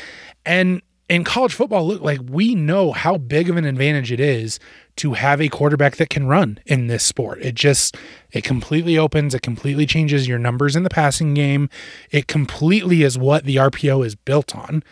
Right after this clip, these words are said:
and in having that third option versus just a, just a,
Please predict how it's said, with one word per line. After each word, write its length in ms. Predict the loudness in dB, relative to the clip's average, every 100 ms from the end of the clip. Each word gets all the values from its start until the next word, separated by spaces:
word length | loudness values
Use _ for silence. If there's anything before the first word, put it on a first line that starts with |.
| -20 _ _
and 180 | -4 -4
in 180 | -4 -4
having 440 | -2 0 2 0
that 180 | -2 -4
third 280 | -2 0 0
option 420 | 0 0 -2 -6
versus 380 | -4 -4 -4 -4
just 320 | -2 0 0 0
a, 320 | 0 -2 -6 -12 -20 -20 -20 _ _ _ _ _ _ -10 -4
just 260 | 0 0 0
a, 160 | 0